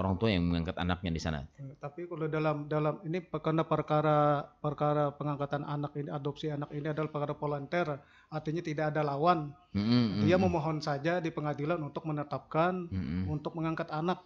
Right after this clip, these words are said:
Speaker 2: Jadi tidak, tidak ada mediasi. Cuma
Speaker 1: Mm-mm.
Speaker 2: waktu sidang itu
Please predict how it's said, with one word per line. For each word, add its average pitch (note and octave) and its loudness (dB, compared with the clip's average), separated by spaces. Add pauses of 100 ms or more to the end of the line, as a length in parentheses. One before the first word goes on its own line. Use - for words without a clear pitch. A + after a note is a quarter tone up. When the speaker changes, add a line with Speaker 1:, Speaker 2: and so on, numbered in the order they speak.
Speaker 2:
Jadi D#3 -2
tidak, D3+ -2
tidak C#3+ -2
ada C#3+ -6
mediasi. C#3 -4
Cuma F3 2
Speaker 1:
Mm-mm. E3+ 0
Speaker 2:
waktu D#3 -6
sidang C#3+ -4
itu E3 -10